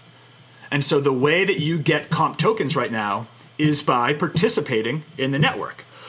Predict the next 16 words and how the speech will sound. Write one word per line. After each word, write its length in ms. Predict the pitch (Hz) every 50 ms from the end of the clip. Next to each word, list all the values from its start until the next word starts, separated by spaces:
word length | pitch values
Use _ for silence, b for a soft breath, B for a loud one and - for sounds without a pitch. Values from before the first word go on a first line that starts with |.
| B 165
So 280 | - - 175 147 139 135
they 220 | 131 147 160 185
are 100 | 202 202
both 380 | 160 - 170 156 156 151 147 -
encouraging 720 | 139 127 - - - - 170 190 202 196 170 196 202 202 -
participation 640 | - 143 - - 147 - 160 147 139 135 131 - 139
in 60 | 127 120
their 120 | 117 117
own 140 | 113 110 113
network, 420 | 117 117 156 165 185 - - -
bootstrapping 640 | - 143 139 135 - - 151 127 127 123 127 117 110
the 60 | 107
network, 400 | 107 107 - 147 175 196 - - B B B B B B
as 200 | 165 160 156 147
well 360 | 139 123 139 151 185 208 208
as 380 | - 123 120 120 123 131 - -